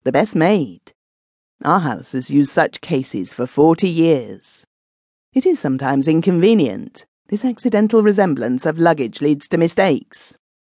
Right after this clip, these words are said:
Your goods are much heavier than my goods, as I judge. Gas improvements, railway chairs, cutlery, or something else in iron." I was silent,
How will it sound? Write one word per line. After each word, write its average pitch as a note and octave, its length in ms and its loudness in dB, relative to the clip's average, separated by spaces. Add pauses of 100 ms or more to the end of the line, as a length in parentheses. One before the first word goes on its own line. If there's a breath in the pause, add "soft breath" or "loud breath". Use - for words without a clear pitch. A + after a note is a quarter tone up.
(120)
Your D4+ 160 4
goods - 320 -8
are D3 40 0
much E3+ 260 0
heavier G3 420 2
than B2+ 160 0
my D3+ 180 2
goods, A2+ 420 -4
as C3+ 120 -4
I C#3 100 0
judge. A#2 580 -6 (580)
Gas D3+ 280 0
improvements, A#2+ 920 -4 (160)
railway F3 380 2
chairs, A2 520 -6 (320)
cutlery, F#2+ 540 -4
or C3+ 160 4
something F#3 360 0
else C3 280 0
in C#3 140 2
iron." C3 640 -2 (1200)
I D#3+ 120 -6
was C#3+ 160 -8
silent, B2+ 640 -8